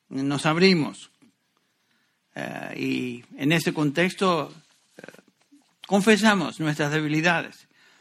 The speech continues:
Noten que es unos a otros. Santiago da por sentado que nadie se escapa y que todos tenemos debilidades. Todos. Pecados que confesar.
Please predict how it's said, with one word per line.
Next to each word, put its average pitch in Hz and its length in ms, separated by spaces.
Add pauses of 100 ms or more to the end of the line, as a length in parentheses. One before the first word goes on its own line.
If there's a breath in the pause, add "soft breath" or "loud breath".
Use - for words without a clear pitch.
(160 soft breath)
Noten 196 320
que 190 120
es 185 120
unos 196 380
a 180 120
otros. 147 320
Santiago 208 680 (580 loud breath)
da 180 320
por 180 160
sentado 185 640
que 170 240
nadie 190 500
se 180 180
escapa 175 500
y 156 60
que 156 160
todos 202 440
tenemos 170 380
debilidades. 147 840 (180)
Todos. - 560 (1080)
Pecados 196 480
que 185 120
confesar. 151 680